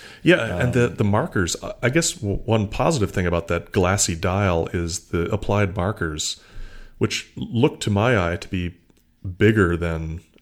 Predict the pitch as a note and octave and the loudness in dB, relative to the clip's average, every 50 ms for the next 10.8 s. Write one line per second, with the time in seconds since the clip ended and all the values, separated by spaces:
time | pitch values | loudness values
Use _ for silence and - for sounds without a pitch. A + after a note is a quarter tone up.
0 | - - F#2 E2+ E2 E2 D#2 D#2 D#2+ F#2 - _ _ _ _ _ - _ _ - | -12 -10 -8 -8 -8 -8 -10 -10 -12 -14 -16 _ _ _ _ _ -20 _ _ -10
1 | - F#2+ F#2+ - - F#2 E2 E2+ - - - F2+ F2 F2 - - - - - G2 | -10 -10 -8 -4 -4 -4 -4 -4 -8 -6 -6 -6 -4 -4 -6 -8 -10 -6 -4 -4
2 | F2+ - G2+ - - F#2 E2+ E2 F#2 - - - - - - - - - A2 G2+ | -2 0 -2 -2 -2 -2 -4 -6 -8 -10 -16 -20 -20 -20 -20 -20 -4 0 2 6
3 | A2+ D#3 C3+ A2 - - G2+ E2+ E2 F#2 F2+ E2 D#2 - - E2+ F#2 G#2+ G2 F2 | 6 6 6 6 4 2 0 -2 0 0 -2 -2 -2 -4 -4 -2 0 2 2 0
4 | G2 - - - - G2+ G2 F#2 F#2 F#2 - - _ _ _ - G2 F2+ F2+ F2 | -2 -6 -6 -6 -2 0 2 2 2 0 -2 -8 _ _ _ -8 -6 -2 0 0
5 | E2 E2 E2 - - - - - _ _ _ - F2+ D#2+ D#2 D#2 D2+ G2+ F#2+ - | 0 0 -2 -4 -10 -16 -16 -20 _ _ _ -10 -10 -8 -8 -8 -10 -10 -8 -6
6 | E2+ E2+ F2 F2+ - - E2 E2+ - - F2+ F2+ F2+ G2 A2 A2 G2+ F#2+ F2+ - | -4 -4 -4 -4 -6 -8 -8 -8 -6 -6 -4 -2 2 4 6 6 6 4 2 0
7 | - - F2+ F2 F2 F2 F2+ F2+ F2+ - - - - - - - - - _ _ | -4 -4 -2 -2 0 0 0 0 0 -2 -4 -6 -8 -14 -20 -20 -20 -20 _ _
8 | _ _ - F2 E2+ E2 E2 E2 D#2+ E2+ F#2+ F#2 - A2 G#2 G#2 A2 A2 - - | _ _ -8 -6 -4 -4 -4 -6 -6 -6 -6 -4 -2 0 0 2 0 0 0 0
9 | G2+ F#2+ - G#2 G2+ G2 F#2 F#2+ - - G2 G2 F#2+ F#2+ F#2+ - - G2+ F#2+ G2 | 0 0 2 0 0 0 0 -2 0 0 0 2 2 0 0 -2 -4 -4 -4 -2
10 | F#2+ - - - - - - F#2 F2+ F#2 F#2+ F#2 F#2+ G2 G2 - | -4 -4 -4 -6 -6 -4 -2 -2 -2 0 0 0 0 -2 -4 -10